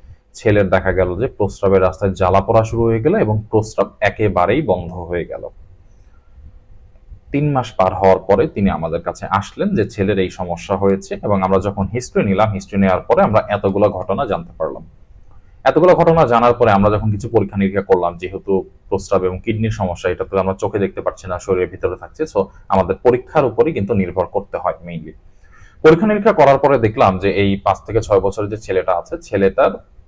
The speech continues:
দুটো কিডনি বিকল হয়ে গিয়েছে, দুটো কিডনি বিকল হয়ে গিয়েছে এবং এই দুটো কিডনি বিকল হয়ে যাওয়ার কারণে ছেলের আর কোনো রকম কোনো প্রস্রাব তৈরি হচ্ছে না।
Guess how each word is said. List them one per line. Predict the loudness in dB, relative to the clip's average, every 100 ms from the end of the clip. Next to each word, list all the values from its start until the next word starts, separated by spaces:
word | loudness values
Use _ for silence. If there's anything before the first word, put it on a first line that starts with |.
| -20
দুটো | -4 2 2
কিডনি | 2 -2 -2
বিকল | 0 0 0
হয়ে | -4
গিয়েছে, | -6 -12 -16 -20 -20 -20 -20 _ -18 -6
দুটো | -2 0
কিডনি | 0 -2
বিকল | 0 2 4
হয়ে | 2
গিয়েছে | 2 0 0
এবং | 0 0 0 -4 -14 -18 -6
এই | 0 0 0
দুটো | -2 -4
কিডনি | -4 -2
বিকল | -2 2 2 2
হয়ে | -2 -4 -2 0
যাওয়ার | 0 0
কারণে | 0 0 0 -4 -12 -20 -20
ছেলের | -4 0 2
আর | 2 0
কোনো | 0 2
রকম | 2 0 0
কোনো | 0 -2
প্রস্রাব | 0 -2 0 2 2 0 -12 0
তৈরি | 2 2 0
হচ্ছে | -6 -8 -10 -6
না। | -6